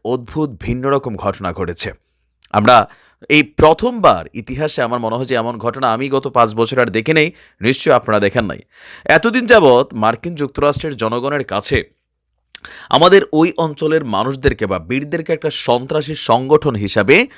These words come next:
পরিচিত করে রাখা হয়েছিল। এ যাবৎকালীন কখনো মার্কিন ভূমিতে এরকম প্রটেস্ট আমরা কখনো দেখি নাই। আজকে সেখানে মুসলিম বুঝি নাই, আমরা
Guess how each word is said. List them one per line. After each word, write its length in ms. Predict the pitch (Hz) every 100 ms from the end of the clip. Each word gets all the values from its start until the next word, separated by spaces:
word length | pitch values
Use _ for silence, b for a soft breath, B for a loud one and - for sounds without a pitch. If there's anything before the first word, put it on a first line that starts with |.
| b -
পরিচিত 300 | 131 131 117
করে 200 | 110 95
রাখা 200 | 87 92
হয়েছিল। 420 | 92 90 110 85 _ _ _ b b b
এ 100 | 131
যাবৎকালীন 440 | 135 139 151 151
কখনো 320 | 151 151 160 160
মার্কিন 600 | 101 85 131 147 208 147
ভূমিতে 460 | 117 185 160 117 - b b -
এরকম 360 | 156 180 185
প্রটেস্ট 580 | 143 - 131 175 127 - -
আমরা 200 | 110 117
কখনো 280 | 107 - 123
দেখি 220 | 107 104
নাই। 140 | 85 - B B B B
আজকে 300 | B 156 -
সেখানে 360 | 208 202 208 208
মুসলিম 440 | 160 143 - 180
বুঝি 220 | 175 160 170
নাই, 260 | 170 190 -
আমরা 480 | 113 139 120 113